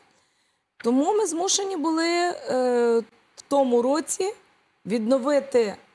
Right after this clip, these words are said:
відновити, бо зробити нову це на сьогоднішній день теж не так просто для, навіть для громади, відновити свердловину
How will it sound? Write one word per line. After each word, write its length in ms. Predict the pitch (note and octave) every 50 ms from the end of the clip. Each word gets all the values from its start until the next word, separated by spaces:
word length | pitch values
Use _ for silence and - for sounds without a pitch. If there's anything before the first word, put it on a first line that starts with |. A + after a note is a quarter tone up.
| _ -
відновити, 720 | F3+ A3+ G#3+ G3 G#3+ A#3+ A#3+ G#3+ A#3+ - - - A3 G3+ E3
бо 180 | E3+ E3 G3
зробити 460 | F#3+ F3+ G3+ A3 G3+ A3 A3 G#3+ A3 G#3+
нову 300 | A3 G#3+ G#3 G3 F#3+ F#3
це 160 | F#3+ - G3
на 160 | G3 G3 F#3+
сьогоднішній 520 | - - G3 F3 F#3 F#3 F3+ - - G3
день 240 | F#3 F3 F#3 F3+ E3+
теж 240 | - - F#3+ F#3 F3
не 180 | G#3 G#3+ A3+ A#3
так 240 | - C4 C4+ C#4+ C#4 - - - _
просто 400 | - C#4+ D#4 E4+ - - - E4+
для, 120 | C4+ C#4 C#4
навіть 320 | C#4 C#4 C#4 C#4 B3+ B3+
для 180 | A#3+ C4+ C#4+ C#4+
громади, 480 | D#4+ - - - - - - - D#4+ - - - - - _ _ _ _
відновити 600 | - G#3 A#3+ G#3+ A#3 C4+ B3+ B3+ C4 B3 C4 A#3
свердловину 840 | G#3+ - - A3+ G#3+ F#3+ F#3+ G#3 A3 G3+ G#3 B3 C4+ D4 D#4 E4 F#4+